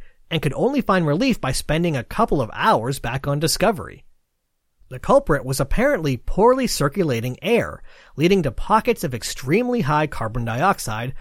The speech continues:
which can result in all of those symptoms. Future crews would have to take care to set up better ventilation to escape a similar fate.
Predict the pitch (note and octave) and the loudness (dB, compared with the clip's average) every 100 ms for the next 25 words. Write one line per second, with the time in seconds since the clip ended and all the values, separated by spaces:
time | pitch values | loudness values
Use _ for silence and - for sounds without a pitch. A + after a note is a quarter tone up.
0 | - - A3 - A#3+ A3 C3+ B2+ C3+ B2 | -14 -2 -2 0 0 2 2 0 -2 -6
1 | B2 A2+ G#2+ G2+ - F#3+ G3+ - - - | -4 -6 -6 -6 -2 0 0 -2 -10 -14
2 | - _ _ _ _ _ _ - C4+ - | -16 _ _ _ _ _ _ -2 0 0
3 | G3 F3+ G3 - B2+ - - E3 D#3+ - | 0 2 0 0 -4 -6 -4 -4 -4 -2
4 | A3+ G3 A2+ A2 D#3 C3 B2 C#3+ E3 C#3+ | -2 0 -2 -2 -2 -2 -4 0 2 2
5 | D3+ - G3 B3 - B2 - A#2+ - F3+ | 0 0 0 0 -2 -6 -6 -6 -4 -2
6 | F#3+ - - - A3 D3 G#2+ - G#3 - | -2 -4 -8 -6 -4 -4 -4 -8 -10 -10